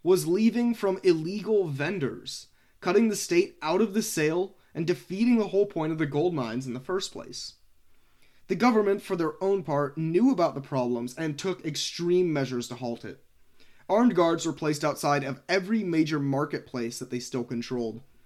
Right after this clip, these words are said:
and were instructed to search the belongings of every single person trying to enter to sell to foreign merchants. Meanwhile, the criminal penalties for theft were increased substantially. Stealing from a state monopoly,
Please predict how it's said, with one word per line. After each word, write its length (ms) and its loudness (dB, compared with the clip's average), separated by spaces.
and 120 -4
were 80 0
instructed 520 -2
to 40 -6
search 380 0
the 80 -6
belongings 560 -2
of 140 -10
every 340 0
single 440 0
person 500 -4
trying 300 -4
to 160 -8
enter 320 -4
to 100 -12
sell 240 -6
to 80 -16
foreign 300 -8
merchants. 640 -8
Meanwhile, 560 0
the 80 -6
criminal 400 2
penalties 680 -2
for 320 -6
theft 360 -6
were 200 -2
increased 680 -6
substantially. 840 -8
Stealing 520 4
from 160 -2
a 40 -2
state 280 2
monopoly, 680 0